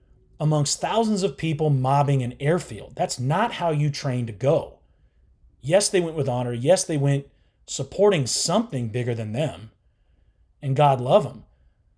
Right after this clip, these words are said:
But you don't wanna go trying to search people and getting taken out by some suicide bomber. You wanna go emptying the clip.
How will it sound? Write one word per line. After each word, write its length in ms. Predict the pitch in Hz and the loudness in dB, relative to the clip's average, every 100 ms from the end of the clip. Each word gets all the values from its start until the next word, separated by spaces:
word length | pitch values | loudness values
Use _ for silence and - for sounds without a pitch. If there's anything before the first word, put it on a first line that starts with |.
| _ - | _ -8
But 140 | 135 | -4
you 100 | 170 | 2
don't 180 | 277 294 | 6 6
wanna 220 | 226 202 | 6 4
go 580 | 127 147 160 135 110 104 _ _ _ _ _ _ _ - | 2 6 6 6 2 -10 _ _ _ _ _ _ _ -4
trying 240 | 180 160 | 0 2
to 60 | 127 | 0
search 520 | - - 185 202 - | -2 0 2 0 -4
people 440 | 135 117 110 107 - _ _ _ _ | -8 -8 -10 -14 -18 _ _ _ _
and 100 | 147 | -2
getting 200 | 156 135 | -2 -2
taken 300 | - 180 160 | -2 0 0
out 240 | 160 175 147 | 0 -2 -2
by 100 | 135 | -2
some 280 | - 127 117 | -2 -4 -4
suicide 640 | - 277 311 - 113 104 | -2 0 0 -2 -6 -8
bomber. 400 | 107 98 143 - _ _ _ _ _ _ _ | -12 -12 -18 -20 _ _ _ _ _ _ _
You 160 | 135 220 | -2 2
wanna 180 | 285 208 | 2 4
go 380 | 156 156 151 - | 4 6 4 2
emptying 460 | 143 143 143 135 | 0 2 0 0
the 80 | 117 | -2
clip. 420 | - 156 135 - | -6 -4 -4 -4